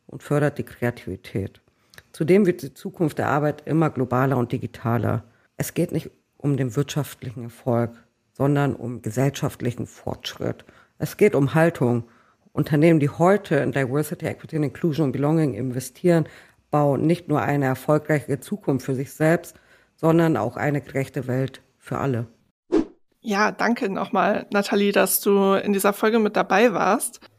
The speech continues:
Speaker 2: Normalerweise haben wir in jeder A B C D E H R Folge ja auch so ein kleines LinkedIn-Segment, wo wir Input aus unserer Community reinholen.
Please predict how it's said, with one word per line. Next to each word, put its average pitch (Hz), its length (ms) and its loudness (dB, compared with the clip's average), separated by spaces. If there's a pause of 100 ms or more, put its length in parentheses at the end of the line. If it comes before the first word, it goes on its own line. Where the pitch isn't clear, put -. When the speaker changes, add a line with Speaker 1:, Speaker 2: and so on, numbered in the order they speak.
Speaker 2:
Normalerweise 226 1040 2
haben 233 180 2
wir 220 280 2
in 196 500 0 (260)
jeder 202 320 2
A - 80 2
B 185 140 0
C 190 140 -6
D 196 80 -4
E 190 120 -2
H 185 120 -2
R 196 180 2
Folge 202 440 0
ja 185 200 -2
auch - 80 -2
so 185 120 -8
ein 185 60 -6
kleines 190 580 -4
LinkedIn-Segment, 190 1160 0
wo 190 220 4
wir 185 200 4
Input 269 320 4
aus - 180 0
unserer 190 260 0
Community 190 640 2
reinholen. 196 840 -4